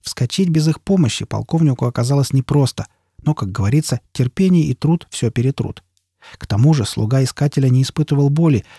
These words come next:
и потому не утратил ни самоконтроля, ни своей звериной силы. Перекатившись на спину, череп сначала принял сидячее положение, а затем с раскачки неуклюже, но резво вскочил на ноги. Я в этот момент, забыв про брошенные пистолеты,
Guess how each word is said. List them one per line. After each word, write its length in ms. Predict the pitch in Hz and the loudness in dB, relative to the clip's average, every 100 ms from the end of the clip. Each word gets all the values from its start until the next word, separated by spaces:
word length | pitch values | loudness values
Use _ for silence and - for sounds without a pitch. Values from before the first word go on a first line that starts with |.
| _ | _
и 80 | - | -14
потому 460 | - - 95 127 165 | -10 -4 2 2 4
не 160 | 123 | 2
утратил 460 | 101 - 143 139 123 | 0 0 -2 0 2
ни 100 | 175 | 2
самоконтроля, 760 | 175 104 90 101 98 165 160 - _ - | 2 -2 -2 -4 0 2 2 0 _ -6
ни 60 | |
своей 320 | 127 110 120 135 | -4 0 0 2
звериной 440 | 120 123 120 135 | 2 2 2 2
силы. 380 | - 117 95 90 _ _ _ _ _ _ _ _ _ _ | 0 -2 -2 -6 _ _ _ _ _ _ _ _ _ _
Перекатившись 680 | 123 120 120 - 160 139 131 | -2 0 -2 -2 -2 -2 0
на 120 | 151 | 2
спину, 360 | 160 - 104 90 - - | 2 -2 -4 -4 -10 -4
череп 300 | 135 143 - | 0 0 0
сначала 360 | 135 143 139 | -2 0 0
принял 300 | - 143 131 | 2 2 2
сидячее 480 | - 120 123 110 123 | 0 -2 -2 -2 -2
положение, 520 | 135 139 143 147 147 - - _ | 0 0 2 2 2 -2 -18 _
а 80 | - | -2
затем 360 | 120 123 185 180 | -2 0 2 2
с 100 | 143 | 0
раскачки 580 | 131 - 170 - - 113 | -4 0 -2 -2 -6 -2
неуклюже, 680 | 120 151 - 190 165 101 - | 0 2 2 2 2 0 -2
но 180 | 113 170 | 2 2
резво 320 | 135 147 135 | 4 2 0
вскочил 380 | - 120 - 135 | -2 -6 -2 2
на 160 | 120 101 | 2 0
ноги. 280 | 92 104 - _ _ _ _ _ _ _ _ - | -2 -8 -12 _ _ _ _ _ _ _ _ 0
Я 180 | 151 | 2
в 40 | 170 | 2
этот 220 | 165 - | 0 2
момент, 380 | 160 160 156 - - | 4 4 2 -2 -6
забыв 400 | 117 127 180 - | 0 2 0 0
про 120 | 120 | -4
брошенные 480 | 123 160 - 139 123 | 0 0 2 0 0
пистолеты, 600 | 117 - 131 175 - 127 | -2 -2 0 2 2 -2